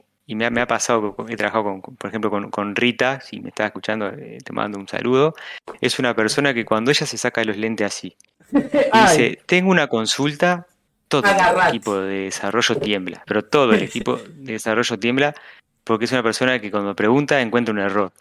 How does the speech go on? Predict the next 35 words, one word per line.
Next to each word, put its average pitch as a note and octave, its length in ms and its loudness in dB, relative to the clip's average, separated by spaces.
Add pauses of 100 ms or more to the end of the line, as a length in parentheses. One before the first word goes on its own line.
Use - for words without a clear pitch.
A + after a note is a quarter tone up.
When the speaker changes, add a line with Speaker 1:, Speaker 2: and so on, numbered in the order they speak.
Speaker 1:
Entonces, A#2 360 0 (640)
eh, G#2+ 400 -2 (120)
eso E3 580 2
es, - 400 -6 (200)
es, G#2+ 320 -4
este, - 1080 -8
es, - 200 -6
es, - 200 -4
a, A2 80 -4
bu-, A#2+ 300 -4 (140)
vivirlo D3+ 440 6
así, D#3+ 280 0
tipo, A2+ 300 2
ver, B2+ 180 0
ver C3+ 240 -2
que D3 100 0
cada C3+ 220 2
pregunta B2+ 380 2
es A2+ 420 -8
un A#2+ 60 -2
error, A#2 180 2
es, - 260 -4
es C#3+ 120 -4
fantástico. - 640 -6
Eso, B2+ 160 -2
eso D#3+ 220 0
es C#3+ 100 -8
un, A2+ 220 -8 (440)
un A2+ 160 -6
buen A2+ 180 2
perfil A2 480 -4
de, G2 240 -10 (220)
de, C#3+ 460 -12
de G#2 160 -8
testing. - 360 -4